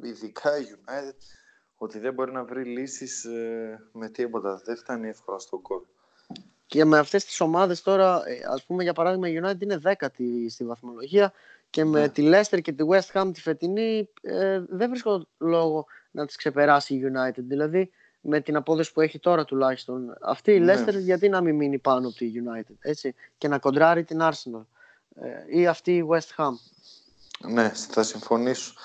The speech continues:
Speaker 1: Απλά η Arsenal νομίζω ότι έχει λίγο, της έρχεται λίγο πιο εύκολα το γκολ. Ε,
Speaker 2: Μμμ.
Speaker 1: και πάλι όμως ο Emery αλλάζει, βάζει το Saka, ε,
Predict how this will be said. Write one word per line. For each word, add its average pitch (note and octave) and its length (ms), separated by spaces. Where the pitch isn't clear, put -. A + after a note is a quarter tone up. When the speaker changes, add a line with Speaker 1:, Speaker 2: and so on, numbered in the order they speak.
Speaker 1:
Απλά D3+ 300
η C#3+ 40
Arsenal D3+ 380
νομίζω D3+ 280
ότι D#3 140
έχει D#3 220
λίγο, D#3+ 580
της D#3 200
έρχεται D#3+ 300
λίγο D#3 220
πιο D3+ 200
εύκολα D#3 360
το B2+ 200
γκολ. A#2 260
Ε, A2 320
Speaker 2:
Μμμ. G#2 340
Speaker 1:
και C#3 180
πάλι F3+ 360
όμως E3+ 280
ο D3+ 40
Emery E3 500
αλλάζει, D3+ 1000
βάζει D3+ 280
το D3 160
Saka, D#3 680
ε, D3+ 140